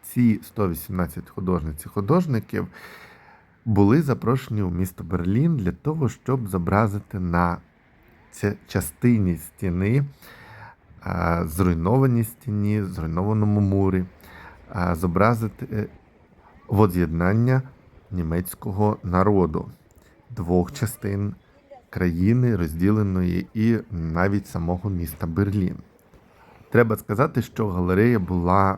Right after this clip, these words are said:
створена спонтанно доволі, не дуже її планували, і тому вона є справжнім витвором мистецтва, тому що це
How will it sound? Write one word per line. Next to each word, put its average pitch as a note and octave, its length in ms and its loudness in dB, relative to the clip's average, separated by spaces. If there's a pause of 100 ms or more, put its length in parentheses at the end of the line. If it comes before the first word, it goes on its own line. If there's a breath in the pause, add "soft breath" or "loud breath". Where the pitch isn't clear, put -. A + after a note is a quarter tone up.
створена F#2 840 0
спонтанно F2 840 0
доволі, E2+ 600 0 (340 loud breath)
не G#2 500 2
дуже F#2 480 2
її F2 380 2
планували, F#2 1000 2 (120)
і F#2 380 2 (400 loud breath)
тому G2 500 2
вона F2 600 0 (160)
є F#2+ 460 0 (280 loud breath)
справжнім F#2+ 1120 0 (320 loud breath)
витвором F#2 480 0
мистецтва, A2 600 -2 (200)
тому F#2+ 260 0
що F#2+ 240 -6
це A#2 480 0